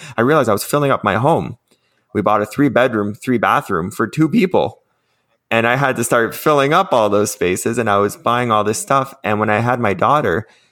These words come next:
it was like, it, it, it just clicked inside my head. And I thought, "I should stop buying stuff.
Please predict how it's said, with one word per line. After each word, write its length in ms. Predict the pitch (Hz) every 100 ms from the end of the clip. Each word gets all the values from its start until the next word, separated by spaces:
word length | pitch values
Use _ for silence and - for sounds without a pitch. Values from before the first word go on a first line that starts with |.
| _ -
it 60 |
was 180 | 123 117
like, 420 | 107 101 - - _
it, 180 | 98 -
it, 380 | 69 65 135 123
it 120 | 127
just 440 | - 123 - _
clicked 320 | - 131 117 117
inside 260 | 110 113
my 80 | 107
head. 220 | 120 139
And 100 | 110
I 60 | 92
thought, 300 | 98 87 - _ _ _
"I 60 | 117
should 160 | -
stop 240 | - 123 -
buying 240 | 107 139
stuff. 400 | 127 76 71 -